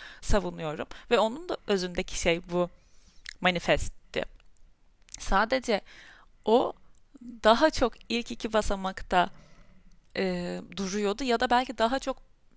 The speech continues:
biz onu öyle yorumladık. Onu da emin değilim. Aslında tekrar açıp bir okumak istiyorum. Çünkü biz belki hayal etmeyi o kadar unutuyoruz. Bir şeyleri hani düşünmeyi,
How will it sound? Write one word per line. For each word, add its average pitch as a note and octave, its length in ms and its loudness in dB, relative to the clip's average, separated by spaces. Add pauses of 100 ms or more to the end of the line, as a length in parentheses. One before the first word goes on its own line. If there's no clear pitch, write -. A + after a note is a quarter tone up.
biz C4+ 180 -2
onu A#3 240 0
öyle F#3 180 0
yorumladık. F#3 460 -6 (220)
Onu A3+ 220 -4
da D4 60 2
emin G3+ 280 -2
değilim. F#3+ 200 -6
Aslında A3 280 -4
tekrar - 260 -6
açıp - 360 -10
bir C#4 80 -6 (400)
okumak - 400 -6
istiyorum. - 500 -6 (280)
Çünkü C4+ 400 -6 (1600)
biz A3 200 -2
belki C#4 280 6
hayal B3 360 6
etmeyi C4 340 -2
o G#3 100 -2
kadar B3 300 2
unutuyoruz. B3 800 -6 (320)
Bir - 140 -8
şeyleri A#3+ 460 2
hani B3 340 -2 (120)
düşünmeyi, A#3+ 1040 -4